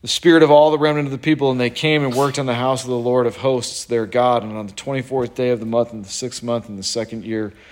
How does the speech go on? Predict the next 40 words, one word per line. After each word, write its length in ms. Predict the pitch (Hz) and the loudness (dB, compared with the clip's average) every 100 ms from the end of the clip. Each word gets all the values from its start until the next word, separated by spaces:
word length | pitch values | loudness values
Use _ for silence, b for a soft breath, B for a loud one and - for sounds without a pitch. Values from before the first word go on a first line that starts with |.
| B B - | B B -10
of 220 | 98 - - 151 | -8 -10 -18 -12
Darius 760 | 110 107 104 104 98 - - - _ - | -4 -2 -2 -2 -4 -6 -8 -14 _ -14
the 100 | 98 | -14
king. 380 | - 120 95 87 _ b b - | -10 -8 -8 -12 _ b b -8
They 140 | 110 | -6
just 200 | 117 123 | -4 -4
started 340 | - 123 123 | 0 0 2
obeying. 460 | 123 117 131 151 - - _ _ - _ _ _ _ _ _ - | 0 0 -2 -2 -8 -18 _ _ -20 _ _ _ _ _ _ -10
No 200 | 107 123 | -2 0
research 580 | 135 143 135 156 147 143 | 0 -2 -2 -2 -4 -6
required. 580 | 135 - 147 139 107 90 | -8 0 2 2 0 0
They 160 | 120 | 0
went 340 | 131 127 135 - | 0 -4 -6 -8
to 120 | 131 | -6
work. 380 | 117 131 104 - | -2 -2 -2 -4
You 80 | 131 | 0
know 120 | 165 | 4
what 120 | 180 | 6
I 80 | 170 | 6
want 280 | 151 160 156 | 6 2 0
for 240 | 156 143 | 0 2
us? 340 | 143 156 - | 2 2 0
I 100 | 139 | -2
want 280 | 143 165 165 | 0 0 -4
verse 260 | 139 135 - | -6 -8 -8
thirteen. 500 | 135 120 - 120 104 _ _ _ _ _ _ 123 - _ _ _ _ _ _ _ - _ - 302 226 196 B B B B B - | -10 -12 -14 -18 -20 _ _ _ _ _ _ -20 -20 _ _ _ _ _ _ _ -20 _ -20 -16 -16 -20 B B B B B -10
The 120 | 131 | -4
messenger 520 | 139 160 170 151 165 | 0 0 0 0 2
of 80 | 151 | 2
the 80 | 139 | 2
Lord, 240 | 139 131 | 2 2
Haggai, 480 | 131 139 131 135 123 | 2 2 2 2 2
spoke 360 | - 151 143 | 0 2 0
to 60 | 147 | 0
the 100 | 139 | -8
people 300 | 147 139 127 | -4 -2 -2
with 120 | 123 | -4
the 60 | 117 | -4
Lord's 320 | 123 123 107 | -2 -2 -4
message, 460 | 113 117 113 104 | -4 -4 -4 -8